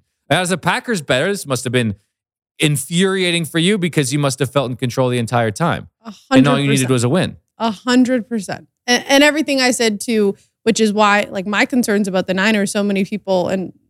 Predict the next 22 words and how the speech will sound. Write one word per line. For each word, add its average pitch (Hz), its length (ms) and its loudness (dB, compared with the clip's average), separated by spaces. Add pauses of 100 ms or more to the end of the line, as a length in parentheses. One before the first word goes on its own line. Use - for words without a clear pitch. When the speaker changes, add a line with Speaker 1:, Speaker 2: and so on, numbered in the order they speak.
(460)
Speaker 2:
you - 80 -14
know, - 180 -14
we'll 202 100 -20
talk 202 200 -2
about 175 140 -14
this, 190 120 -6
but 180 160 -12
there's 190 200 -2
so 214 120 2
many 208 200 0
people 202 240 -2
on 202 180 0
the 196 80 -2
Niners 185 340 -2
heading 185 240 -2
into 196 240 -4
this 180 180 -4
next 190 300 -6
game. 208 340 0 (1000)
I 285 100 4
don't 427 200 0
know 339 260 4